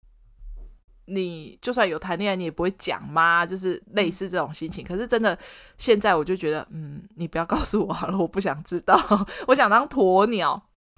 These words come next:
Speaker 1: 希望他不要被拍到。
Speaker 2: 我觉得他们应该很小心，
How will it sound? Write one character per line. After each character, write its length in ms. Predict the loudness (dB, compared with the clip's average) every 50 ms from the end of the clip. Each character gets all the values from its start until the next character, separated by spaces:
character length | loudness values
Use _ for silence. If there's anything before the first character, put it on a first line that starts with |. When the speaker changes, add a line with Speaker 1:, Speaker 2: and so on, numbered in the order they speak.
| _ _ _ -12 -12 -12 _ _ _ _ _ _ _
Speaker 1:
希 160 | -6 2 4
望 80 | 4 6
他 80 | 6 6
不 120 | 4 4
要 80 | 2 2
被 100 | 0 -2
拍 180 | -4 -4 -4
到。 300 | -2 -2 -2 -2 -4 -6 _ _ _ _ _ _ _ _ _ _ _ _ _ _ _ _ _
Speaker 2:
我 100 | -6 -4
觉 100 | -2 -2
得 60 | -2 0
他 80 | 0
们 80 | -2 0
应 60 | 0
该 100 | 0 0
很 100 | -2 -2
小 200 | -4 -6 -8 -8
心， 340 | -10 -14 -18 -18 -18 -20